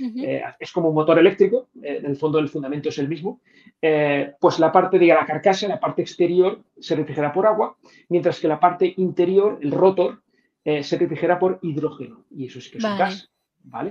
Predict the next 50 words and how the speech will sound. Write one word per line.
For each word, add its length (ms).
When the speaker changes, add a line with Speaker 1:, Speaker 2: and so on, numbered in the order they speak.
Speaker 1:
Ujú. 220
Speaker 2:
Entonces, 380
quizá 520
la 160
pregunta 360
podía 320
ir 120
por 120
ahí, 180
pero 220
eso 180
ocurre 220
en 60
las 120
centrales 240
nucleares 420
y 120
en 60
cualquier 340
tipo 280
de 100
central 380
de 80
ciclo 320
combinado, 540
de 80
gas 160
natural, 420
de 80
carbón, 420
eh, 180
cualquier 260
tipo 180
de 60
central 320
de 80
este 160
tipo, 500
eh, 120
utiliza, 520
eh, 420
hidrógeno 520
porque 240
el 80
hidrógeno 380
es 120
un 180
muy 140
buen 160
refrigerante. 680